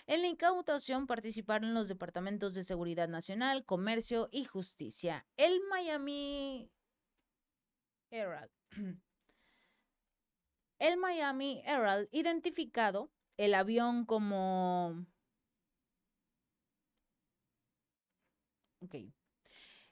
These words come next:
el Miami Herald identificó el avión como un Dassault Falcon novecientos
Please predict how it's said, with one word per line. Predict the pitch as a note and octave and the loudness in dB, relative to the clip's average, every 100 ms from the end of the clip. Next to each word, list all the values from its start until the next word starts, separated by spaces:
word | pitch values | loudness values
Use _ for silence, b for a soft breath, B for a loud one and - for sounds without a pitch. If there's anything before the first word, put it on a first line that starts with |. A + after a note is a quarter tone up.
| B | B
el | C#4+ F4 | 4 6
Miami | F#4+ F4+ D#4 D4 D4+ C#4+ | 4 2 2 2 0 2
Herald | A#3 A#3 A#3+ F#3+ E3+ - | 2 4 6 4 0 -2
identificó | C4+ D4 D#4 E4 E4+ C4 A#3+ A#3+ B3 A3+ | 0 2 2 0 -2 -2 2 4 2 0
el | - D#4 | 4 4
avión | F4+ C#4+ G#3+ G#3+ F3+ G#3+ G#3+ | 4 2 4 4 4 -4 -2
como | A3+ A3+ A3 A3 | 2 4 4 2
un | G#3+ C#4+ F4+ F#4 F4 | 4 4 4 2 2
Dassault | B3+ B3 - C#4+ C#4+ | 0 0 2 2 0
Falcon | - C#4+ C4+ C4 A3+ A3+ A3 F#3+ | 0 2 2 2 0 0 -2 0
novecientos | A3 D4+ E4 D#4+ C#4+ A#3+ A#2 A3 A3+ | 2 2 2 0 -2 -2 -2 0 -2